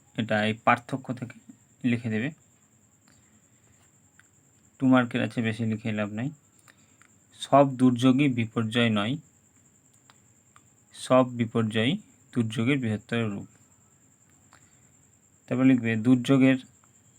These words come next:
ক্ষয়ক্ষতির সম্ভাবনা তুলম-, তুলনামূলক কম এবং এক্ষেত্রে ক্ষয়ক্ষতির মাত্রা, লিখবে বিপর্যয়ের ক্ষয়ক্ষতির মাত্রা অত্যাধিক। দুর্যোগ মূলত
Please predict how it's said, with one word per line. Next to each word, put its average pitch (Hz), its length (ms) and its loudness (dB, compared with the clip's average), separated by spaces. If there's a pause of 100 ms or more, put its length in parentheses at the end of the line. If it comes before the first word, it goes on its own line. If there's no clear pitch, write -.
(320)
ক্ষয়ক্ষতির 131 580 0
সম্ভাবনা 117 520 -2
তুলম-, 113 440 -4 (220)
তুলনামূলক 113 640 -2
কম 107 260 -2 (1200)
এবং 117 280 -4
এক্ষেত্রে 117 560 -2 (100)
ক্ষয়ক্ষতির 120 600 0
মাত্রা, 120 500 -4 (100)
লিখবে 107 200 -6
বিপর্যয়ের 127 600 0 (480)
ক্ষয়ক্ষতির 117 600 -4
মাত্রা 131 400 -4 (120)
অত্যাধিক। 98 500 -6 (2000)
দুর্যোগ 139 440 2
মূলত 143 360 2